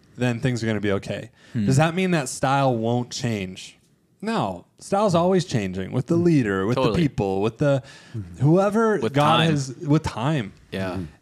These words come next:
Speaker 1: And so certainly some things will change,
Speaker 3: Mm-hmm.
Speaker 1: but will everything change? No, because a community is made up of the people that show up.
Speaker 2: Yeah.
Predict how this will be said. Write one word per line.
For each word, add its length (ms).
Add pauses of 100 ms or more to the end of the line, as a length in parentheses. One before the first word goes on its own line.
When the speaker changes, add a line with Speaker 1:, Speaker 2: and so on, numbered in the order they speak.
(120)
Speaker 1:
And 180
so 180
certainly 400
some 320
things 320
will 140
change, 560 (200)
Speaker 3:
Mm-hmm. 300
Speaker 1:
but 140
will 180
everything 480
change? 640 (280)
No, 520 (340)
because 260
a 60
community 440
is 100
made 180
up 140
of 80
the 80
people 260
that 140
show 220
up. 260
Speaker 2:
Yeah. 240